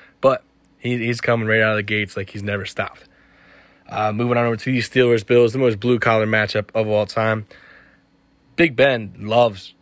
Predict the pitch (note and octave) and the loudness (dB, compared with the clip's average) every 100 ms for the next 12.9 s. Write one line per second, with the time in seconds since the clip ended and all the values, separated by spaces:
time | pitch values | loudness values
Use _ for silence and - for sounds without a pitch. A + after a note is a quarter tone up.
0 | - G#2+ G#2 F#2+ - _ _ _ _ _ | -14 -12 -8 -8 -10 _ _ _ _ _
1 | _ G2 G#2+ A#2 A2+ G2+ F#2+ - G#2+ G#2 | _ -14 -6 -2 0 -2 -6 -4 0 0
2 | F2+ F#2+ G2 F#2+ G2 G2+ G2+ C3+ C3+ B2 | -2 -10 -10 -10 -12 -14 -4 -2 0 0
3 | A#2 - A#2 A2 G#2+ B2+ - C3 C3 A#2+ | -2 -2 -4 -2 0 -2 0 -2 0 -2
4 | - A2 G2+ G2 G2+ G#2 G#2+ A2+ A2+ A2 | 0 0 0 -2 -2 -2 -4 -6 -8 -6
5 | G#2 G2+ G#2 G2+ G2+ - A2+ A2 - - | -6 -4 -4 -4 -8 -4 -2 -2 -4 -16
6 | - - _ - A2+ - A#2 A2 G2+ F#2+ | -20 -20 _ -2 0 2 0 0 -6 -4
7 | B2+ C3 A#2+ G#2 A2+ G#2+ G2 A2 G#2+ G#2+ | 2 4 4 2 -2 -2 -2 -2 0 0
8 | G#2 G2 - G2 F#2 F#2 F#2+ A2 G#2+ G2+ | 0 -2 -6 -10 -10 -14 0 2 4 2
9 | G2+ G2 F#2+ G2 F#2 F#2+ F#2 F#2+ F#2+ - | 0 0 0 -6 -6 -8 -10 -10 -10 -10
10 | - A#2 _ A2 A#2+ A#2 B2 A#2 G#2+ - | -6 -6 _ -4 -2 0 0 0 2 2
11 | A2+ - A#2+ A2+ A2+ A#2 B2 B2 B2 - | 2 0 -2 0 0 2 0 0 -2 -2
12 | A#2 A#2 A2 A2 A#2+ A2+ A2 G#2+ | 0 0 -2 -2 0 0 0 -2